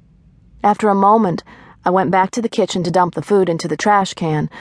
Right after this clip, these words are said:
ashamed of the waste but utterly unable to force myself to eat. When Jason returned, he said only, "Coffee?" He looked green around the gills, and he walked like he was sore.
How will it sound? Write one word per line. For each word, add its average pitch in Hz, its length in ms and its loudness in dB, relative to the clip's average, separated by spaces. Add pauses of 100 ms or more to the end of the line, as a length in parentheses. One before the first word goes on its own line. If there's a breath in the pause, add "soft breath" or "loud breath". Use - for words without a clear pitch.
(200 loud breath)
ashamed 190 500 0
of 151 80 -4
the 156 100 -2
waste 170 460 0
but 151 180 -2
utterly 165 380 0
unable 175 400 0
to 147 80 -4
force 190 340 -2
myself 165 500 -2
to - 100 -8
eat. 151 280 -6 (2000 soft breath)
When 220 160 2
Jason 240 380 2
returned, 220 520 2
he 196 100 -2
said 214 240 2
only, 208 360 0 (580 loud breath)
"Coffee?" 202 600 -2 (1000)
He 226 120 0
looked 214 240 -2
green 226 380 4
around 226 260 2
the 170 80 -2
gills, 196 540 0 (260 loud breath)
and 170 80 -2
he 180 60 2
walked 208 340 2
like 165 140 -6
he 170 100 -4
was 151 140 -6
sore. 220 520 0